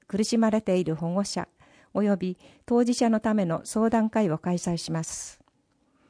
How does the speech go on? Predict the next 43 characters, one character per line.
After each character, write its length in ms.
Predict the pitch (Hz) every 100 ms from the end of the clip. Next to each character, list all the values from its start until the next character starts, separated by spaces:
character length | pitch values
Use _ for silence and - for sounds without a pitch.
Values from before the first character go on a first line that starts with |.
| _ _ _
日 280 | 202 214 202
時、 280 | 160 160 - _ _
十 220 | 208 240
一 220 | 262 - 220
月 240 | 220 208
二 140 | 208
十 160 | 214 -
日 160 | 160 165
水 340 | - 208 214
曜、 300 | 196 160 - _ _ _ _
午 160 | - 240
後 140 | 214
一 180 | 214 220
時 100 | 196
三 240 | 220 214
十 120 | 220 220
分 240 | - 202
か 100 | 185
ら 100 | 160
五 160 | 175 170
時。 220 | - - _ _ _ _ _ _ _ _ _ _ -
場 120 | 190
所、 300 | - 196 - _ _
下 340 | - - 233 247
館 280 | 240 220 220
地 220 | 220 196
域 120 | -
交 240 | - 214
流 160 | 226 220
セ 160 | - 196
ン 80 |
タ 280 | - 170 160
ー 80 | - -
二 140 | 190 190
階 280 | 240 190
和 140 | 160 175
室。 380 | - - 156 _ _ _ _ _ _ _ _ _ -
肥 160 | 180
料 240 | 185 208 196
代、 380 | 175 - - _ _ _ _
三 280 | - 196 214
百 280 | 220 202 170
円。 120 | 143